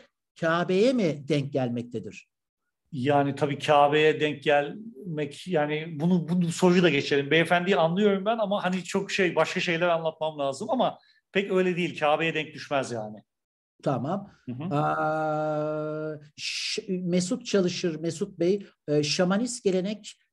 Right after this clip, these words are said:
Speaker 1: bazı ritüelleri, inancı Anadolu'da devam ediyor mu günümüzde?
Speaker 2: Tabii, tabii, kesinlikle. Ya ben, ben buna
Speaker 1: Bunlardan
Speaker 2: çok ör-
Speaker 1: örnekler var mıdır bildiğiniz, şu, mesela şu, şu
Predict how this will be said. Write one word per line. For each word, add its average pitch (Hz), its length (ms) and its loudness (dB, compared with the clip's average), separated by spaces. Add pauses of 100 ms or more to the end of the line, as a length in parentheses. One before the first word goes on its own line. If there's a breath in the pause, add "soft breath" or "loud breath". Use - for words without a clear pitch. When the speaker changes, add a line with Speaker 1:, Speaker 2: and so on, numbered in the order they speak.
Speaker 1:
bazı 170 480 2
ritüelleri, 165 840 0 (160)
inancı 160 680 0
Anadolu'da 175 580 0
devam 170 300 0
ediyor 170 260 2
mu 135 180 -2
günümüzde? 135 640 -2
Speaker 2:
Tabii, 139 160 -2
tabii, 120 280 0
kesinlikle. 131 460 -2
Ya 135 160 4
ben, 160 140 4
ben 170 160 4
buna 180 60 2
Speaker 1:
Bunlardan 180 100 4
Speaker 2:
çok 226 180 4
ör- 170 180 8
Speaker 1:
örnekler - 380 -2
var 320 200 6
mıdır 190 340 2
bildiğiniz, 165 480 -2
şu, 185 140 -6
mesela 160 360 0
şu, 156 200 -6
şu 151 300 -6